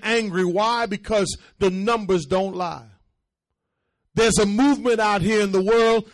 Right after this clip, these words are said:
that believe that there's no God and there's no justice. Secular ethics condemns Christian teaching and practices of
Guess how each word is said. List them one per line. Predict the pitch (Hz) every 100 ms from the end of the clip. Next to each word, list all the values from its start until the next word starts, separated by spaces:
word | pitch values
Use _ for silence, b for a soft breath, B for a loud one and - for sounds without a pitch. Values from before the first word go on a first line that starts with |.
| B
that | - 214 160
believe | 196 208 254 247 190
that | 214 208 165
there's | 220 208
no | 220 233
God | 208 233 165 95 87 - _ _ _ _ _ _ _ _ _ -
and | 208
there's | 190 196 151
no | 202 185
justice. | 131 170 143 - 131 - - - _ _ _ _ _ _ _ _ _ _ _ _ _ _
Secular | - - - 294 - 247 220 -
ethics | 233 226 262 262 - - - - - _ _ _ _ _ _ _ _ _ _ _ _ _ -
condemns | 233 214 175 254 247 220 196 -
Christian | - 262 - 220 196 175
teaching | - 277 226 - 196 175 156 _ _ _ _ _
and | 214 185 -
practices | - 294 277 - 214 - 180 156 127 - - - _ _ _ _ _ _ _ _ _ _ _ _ _ _
of | 208